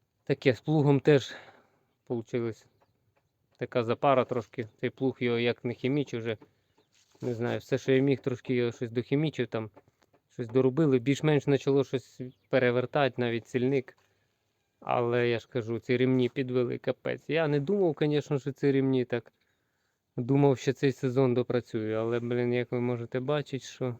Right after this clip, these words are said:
н-, на жаль, на жаль, нічого не вийшло. Ну нічого, таке буває, це що ти зробиш?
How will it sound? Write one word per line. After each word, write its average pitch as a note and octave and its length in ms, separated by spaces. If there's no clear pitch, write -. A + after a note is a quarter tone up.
н-, B2+ 360
на C#3 280
жаль, C#3+ 320
на B2 240
жаль, C3 200
нічого B2 340
не A#2+ 140
вийшло. A2+ 400
Ну D#3 60
нічого, G3 460
таке C3 320
буває, B2+ 500
це A#2+ 280
що C#3 140
ти B2+ 160
зробиш? A2 460